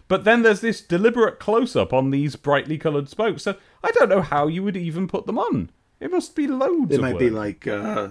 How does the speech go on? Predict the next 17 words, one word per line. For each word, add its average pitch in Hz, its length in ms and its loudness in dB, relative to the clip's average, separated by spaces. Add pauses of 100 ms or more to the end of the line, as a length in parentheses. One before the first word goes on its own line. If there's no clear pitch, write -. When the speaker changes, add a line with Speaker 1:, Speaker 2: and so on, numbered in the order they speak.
(460)
Speaker 2:
yeah, 175 280 4
they, 143 220 -2
they 165 140 0
would 151 160 -2
have 165 160 -4
to 135 100 -4
be, 113 400 0 (840)
like, 98 260 -4 (200)
things 123 260 -4
you 123 80 0
would 101 160 -4
press - 420 2
over 107 260 -2
the 101 100 -6
top - 380 -8
or 95 80 -6
something. - 380 -16